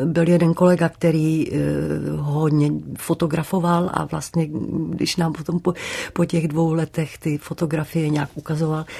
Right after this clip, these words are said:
ale vlastně se vám téměř před očima odehrávalo něco jako, jako z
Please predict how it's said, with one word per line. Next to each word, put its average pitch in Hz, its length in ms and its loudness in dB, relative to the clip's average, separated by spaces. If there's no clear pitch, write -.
ale 165 200 8
vlastně 170 340 4
se 190 180 4
vám 180 260 8
téměř 180 460 6
před - 320 -4
očima 185 480 0
odehrávalo 175 720 2
něco 156 480 2
jako, 175 560 2
jako 151 480 -4
z - 320 -4